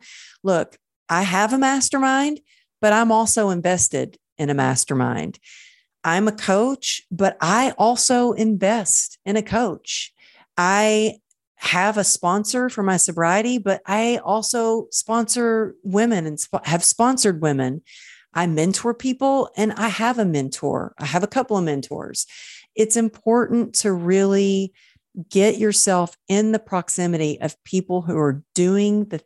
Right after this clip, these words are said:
things that you want to do, people who have, like, what you want.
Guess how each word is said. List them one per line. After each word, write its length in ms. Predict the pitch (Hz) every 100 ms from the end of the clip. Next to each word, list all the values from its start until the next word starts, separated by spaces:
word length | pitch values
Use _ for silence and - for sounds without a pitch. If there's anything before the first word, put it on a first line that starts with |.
| -
things 380 | 175 180 180
that 160 | - -
you 140 | 160
want 200 | 156 156
to 80 | 151
do, 380 | 143 156 165 196
people 460 | - - 202 202 175
who 160 | 156
have, 600 | 139 170 165 185 214 214 _ - - _ _ _ _
like, 360 | - 165 156 -
what 480 | - 170 180 214 240
you 200 | 190 185
want. 640 | 165 151 160 208 240 -